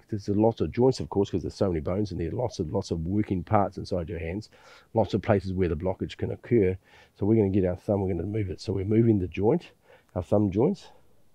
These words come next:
and we're moving the one at the tip of the, the joint as well. Good.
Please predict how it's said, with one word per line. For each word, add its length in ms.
and 100
we're 80
moving 220
the 80
one 180
at 60
the 80
tip 220
of 80
the, 80
the 80
joint 300
as 140
well. 300
Good. 200